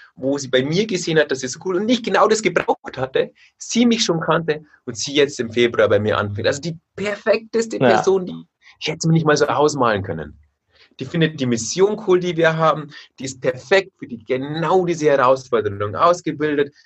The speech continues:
Speaker 1: sie ist mega motiviert, sie passt perfekt ins,
Speaker 2: Ja.
Speaker 1: ich hätte niemanden besser malen können, als diese Person. Und es ist passiert, indem ich losgelassen habe, indem ich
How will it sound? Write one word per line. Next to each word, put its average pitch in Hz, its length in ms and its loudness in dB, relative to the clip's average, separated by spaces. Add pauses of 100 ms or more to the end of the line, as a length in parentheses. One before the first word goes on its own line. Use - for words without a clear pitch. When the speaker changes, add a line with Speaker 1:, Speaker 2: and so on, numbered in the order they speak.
(140)
Speaker 1:
sie - 160 -10
ist 135 100 -4
mega 143 320 2
motiviert, 135 840 0
sie 143 100 -8
passt - 400 -12
perfekt 170 420 -2
ins, 156 160 -8 (120)
Speaker 2:
Ja. 98 180 2
Speaker 1:
ich - 100 -8
hätte - 200 0 (140)
niemanden 180 560 0
besser 156 340 2
malen 135 480 2
können, 85 440 -2 (440)
als 120 140 -6
diese 131 240 -2
Person. 117 460 2
Und 104 120 0
es 101 80 -6
ist - 200 -10
passiert, 127 380 -2
indem 107 220 -2
ich 92 100 -8
losgelassen 120 720 0
habe, 110 200 0
indem 92 260 -4
ich 95 160 -8